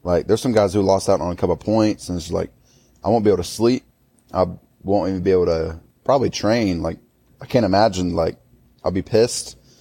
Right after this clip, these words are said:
Um, I can't, I won't stop being able to think about it. And, and, and now you're telling me I gotta,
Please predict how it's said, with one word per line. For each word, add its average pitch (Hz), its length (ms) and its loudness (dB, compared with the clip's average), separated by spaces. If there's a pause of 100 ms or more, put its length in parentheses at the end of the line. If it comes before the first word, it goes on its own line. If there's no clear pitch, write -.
(340)
Um, 87 420 -2
I 87 80 0
can't, - 240 -2
I - 60 0
won't 92 220 -2
stop - 240 0
being 92 140 0
able 87 100 -4
to - 60 -12
think 113 160 0
about 120 240 2
it. - 120 -2 (340)
And, 90 200 -10
and, 90 200 -6
and 98 100 -2
now 104 160 2
you're 104 160 2
telling 107 200 0
me 104 60 4
I 98 80 4
gotta, 87 380 2